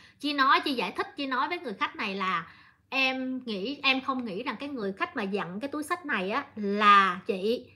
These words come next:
cho nên là em đã để dành lại cho chị rồi, mà tới ngày hôm nay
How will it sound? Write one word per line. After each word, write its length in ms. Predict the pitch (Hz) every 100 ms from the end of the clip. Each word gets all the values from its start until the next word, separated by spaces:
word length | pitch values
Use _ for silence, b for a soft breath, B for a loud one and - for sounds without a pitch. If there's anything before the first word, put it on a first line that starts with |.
| -
cho 80 | 254
nên 180 | 247
là 100 | 226
em 140 | 170 214
đã 100 | 240
để 200 | 220 220
dành 220 | 254 180
lại 100 | -
cho 80 | 220 196
chị 120 | 190
rồi, 180 | 214 185
mà 160 | 185 214
tới 180 | 285 349
ngày 140 | 208
hôm 220 | 190 220
nay 260 | 240 220